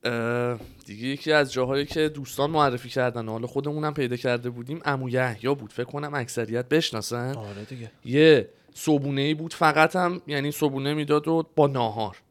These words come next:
Speaker 1: املت و نیمرو و سوسیس تخم مرغ و اینجور چیزا.
Speaker 2: هم.
Speaker 1: توی چهارراه دکتر حسابی بود و خیابون دربندی، اگه اشتباه کنم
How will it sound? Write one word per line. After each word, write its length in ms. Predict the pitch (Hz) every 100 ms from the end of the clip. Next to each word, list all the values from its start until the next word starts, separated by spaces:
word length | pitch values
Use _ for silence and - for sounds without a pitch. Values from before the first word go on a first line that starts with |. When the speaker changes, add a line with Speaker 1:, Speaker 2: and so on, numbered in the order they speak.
| _ _ -
Speaker 1:
املت 500 | 143 143 151 160 147
و 220 | 117 98
نیمرو 340 | 117 139 127 143
و 20 |
سوسیس 320 | 147 151 139
تخم 220 | - -
مرغ 180 | 135 143
و 20 |
اینجور 280 | 170 151 123
چیزا. 340 | - 113 110 98
Speaker 2:
هم. 360 | 139 120 107 -
Speaker 1:
توی 280 | - 160 170
چهارراه 400 | 170 143 143 160
دکتر 260 | 160 147 139
حسابی 360 | 135 139 131
بود 180 | 151 175
و 460 | 180 180 180 185 185 _ _ _ _ _ _ _ -
خیابون 320 | 147 135 143
دربندی، 540 | 139 131 127 127 135
اگه 120 | 135 117
اشتباه 320 | - 117 107
کنم 180 | 101